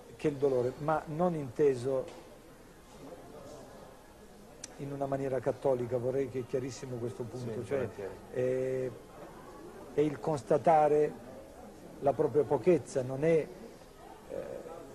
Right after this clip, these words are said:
Speaker 1: non è altro che vedersi esattamente come si è, che, che è una cosa abbastanza difficile da raggiungere perché ci vediamo sempre meglio di come siamo, no?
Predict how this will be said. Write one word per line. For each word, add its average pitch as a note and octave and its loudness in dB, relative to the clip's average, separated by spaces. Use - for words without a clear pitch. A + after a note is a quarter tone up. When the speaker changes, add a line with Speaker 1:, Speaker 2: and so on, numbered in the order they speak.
Speaker 1:
non C#3 -4
è D3 4
altro E3 4
che D3 -6
vedersi D3 0
esattamente C#3 -4
come B2+ -4
si C#3 -4
è, C#3+ 0
che, B2 -8
che - -14
è - -18
una A#2 -6
cosa A2+ -4
abbastanza A2+ -10
difficile A2+ -10
da A2+ -8
raggiungere A#2 -6
perché A2 -8
ci - -14
vediamo B2+ -6
sempre B2+ -8
meglio B2+ -2
di A#2+ -2
come A#2+ -2
siamo, A#2 -4
no? B2+ -8